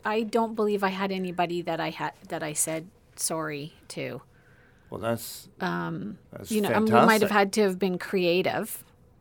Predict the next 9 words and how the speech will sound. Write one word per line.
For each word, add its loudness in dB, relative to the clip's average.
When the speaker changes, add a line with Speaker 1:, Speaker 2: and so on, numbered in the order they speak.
Speaker 1:
like 0
Speaker 2:
Mm-hmm. 0
Speaker 1:
adding -2
a -8
cosigner -2
on -8
or, -10
you -8
know, -4